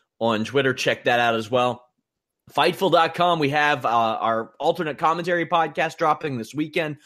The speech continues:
Listen, ya boy, on Wednesday afternoon. We have Neil Pruitt, the voice of the N W O, uh, segments, producer of W C W.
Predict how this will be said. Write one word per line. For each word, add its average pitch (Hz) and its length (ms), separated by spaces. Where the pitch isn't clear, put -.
Listen, 254 420
ya 196 60
boy, 208 420
on 135 180
Wednesday 160 500
afternoon. 135 640
We 139 100
have 113 120
Neil 190 280
Pruitt, 214 440
the 123 80
voice 196 680
of 127 100
the 135 180
N 165 120
W 143 360
O, 165 360
uh, 123 180
segments, 113 500
producer 156 520
of 135 80
W 135 200
C 127 160
W. 117 380